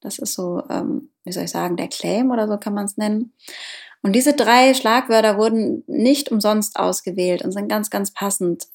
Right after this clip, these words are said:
zu der Herangehensweise, ähm, dieser Initiative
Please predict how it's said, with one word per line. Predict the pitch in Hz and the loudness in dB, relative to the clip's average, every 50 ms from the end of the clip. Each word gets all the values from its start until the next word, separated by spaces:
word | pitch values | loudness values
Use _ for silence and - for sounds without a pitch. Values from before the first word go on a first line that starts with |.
| - | -12
zu | - - | -6 -4
der | 180 180 180 | -2 -2 0
Herangehensweise, | 180 180 175 180 185 190 190 180 175 175 - - 175 175 175 175 202 208 175 - - - - | -2 -2 -2 0 0 0 0 0 -2 -2 -2 -2 -2 0 0 0 -2 -4 -6 -6 -6 -6 -4
ähm, | - 175 175 175 - - - - - | -4 -4 -2 -2 -4 -6 -6 -8 -10
dieser | 165 - - - | -8 -6 -4 -2
Initiative | 180 180 175 175 - 175 - - 190 180 175 170 165 | -2 -2 -2 -2 -6 -10 -8 -6 -6 -4 -4 -4 -6